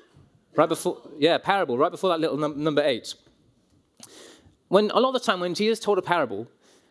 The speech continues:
there's often a deeper meaning to what he is saying. Oft-, oft-, oftentimes there's an obvious meaning that's, like, very easy to understand, but then there's, like, a deeper meaning underneath. And so whenever you read your Bible and you see that little word parable, just think,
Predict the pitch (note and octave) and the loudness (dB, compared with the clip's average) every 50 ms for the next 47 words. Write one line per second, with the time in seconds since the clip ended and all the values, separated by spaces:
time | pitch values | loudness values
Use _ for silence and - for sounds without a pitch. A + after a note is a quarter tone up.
0 | _ _ - E3 F#3 F3 F3 - G#3+ - C4 A#3 G#3 D3+ - - G3+ G#3+ G3 - | _ _ 4 4 4 4 2 -2 0 2 2 2 2 0 -2 0 0 0 0 2
1 | G3+ F#3+ F#3 F#3+ F#3+ E3+ C#3+ B2+ A#2+ - B2+ C3 G2 A#2 C3 C3 B2+ B2 - - | 0 2 2 2 2 4 2 0 0 0 0 0 0 2 2 0 0 0 0 0
2 | F3+ D#3+ B2 A2 G2 - - A2 E3+ - - F#3+ C3 G3+ G3+ - - G3 G#3 - | 0 0 0 -2 -6 -6 0 0 0 2 2 2 2 2 2 0 -2 -2 -2 0
3 | A#3+ A3+ - G#3+ F#3+ F#3+ D#3 - F3+ D#3+ - D#3 C#3+ - A#2+ - B2 - D3+ D#3+ | -2 0 0 0 0 0 0 0 0 0 0 -4 -2 0 0 0 2 2 2 2
4 | D#3 - - E3+ E3+ F#3 G3+ G#3 F3 C3 - - C3+ A#2+ B2 C#3 C#3 C#3 C#3+ C#3 | 2 0 -4 -2 0 0 0 0 -2 -2 0 0 0 2 2 0 0 0 0 0
5 | C#3+ C#3+ C3+ B2 C#3+ C3 - - C#3 - A#2 A#2+ A2 - - G#2+ G2+ A2+ B2+ D3+ | 0 0 2 2 -2 -4 -2 -4 -4 -4 -4 -6 -6 -8 -8 -10 -8 -6 -8 -8
6 | D3+ - - - _ _ - D3+ D#3+ D#3+ D#3+ D3 E3 D#3+ - F3+ C#3 - - G#3 | -8 -12 -20 -20 _ _ 0 0 0 0 0 -2 -2 0 0 -2 -2 0 2 2
7 | A#3 A#3 A#3 - E3 C#3+ C3+ C3 A#2+ A2+ A#2 A#2 A#2+ C3 C3 - - - _ _ | 2 2 2 0 0 2 2 0 0 0 0 -2 -2 -4 -8 -12 -18 -20 _ _
8 | - D3 D#3+ D3+ D3+ F3+ A3 A#3 - - D3+ - - G#3 A3 A#3 B3 B3+ B3 B3 | 0 0 2 2 2 2 2 2 2 -2 -2 0 2 2 2 2 0 0 0 -2
9 | G#3 G3+ G#3+ G#3+ F#3 G3+ G#3 G3+ D3+ E3+ F#3 E3 - D#3+ E3 F#3 F3 A#2 A2+ G#2 | -2 -2 -4 0 2 2 0 0 0 0 0 2 4 4 4 4 2 0 -2 -2
10 | A#2+ D3 - - - - - _ - C#3 C#3 C#3+ - - G#3 G3 F3 D#3+ D#3+ E3+ | -2 -4 -6 -10 -20 -20 -14 _ 0 0 2 2 2 2 4 4 4 4 4 2
11 | C#3 D3 D3 D3+ C#3+ - - - - G3+ F#3 D3 A2 G#2 G#2 A#2+ A#2 A#3 A3+ - | 0 0 0 0 0 -2 -2 -2 -2 0 0 -2 -2 -4 -6 -2 0 -2 0 2
12 | - B3+ A3+ - - - | 0 0 0 -2 -10 -20